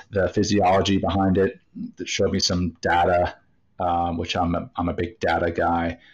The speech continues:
Um, and once he showed me those things, then I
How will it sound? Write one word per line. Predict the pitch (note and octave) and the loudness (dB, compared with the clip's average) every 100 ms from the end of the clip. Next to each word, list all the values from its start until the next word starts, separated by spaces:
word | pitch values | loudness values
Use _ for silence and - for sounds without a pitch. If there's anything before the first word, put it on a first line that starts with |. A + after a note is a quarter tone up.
| _ _ - | _ _ -4
Um, | F2+ E2+ E2 - | -2 0 -2 -4
and | G2 F2+ F2 E2+ | -4 -2 -2 -4
once | - F#2 - | -4 -2 -2
he | G2+ F#2 E2+ E2+ E2+ _ | -2 0 2 2 -2 _
showed | - - F#2+ F2+ | -8 -2 0 0
me | F2 | 0
those | F2+ F2+ F2 E2+ - - - _ _ | 2 2 2 -2 -6 -12 -20 _ _
things, | - F#2 E2+ E2 | -8 -4 -4 -4
then | F2+ F2 | -2 -2
I | E2+ | -2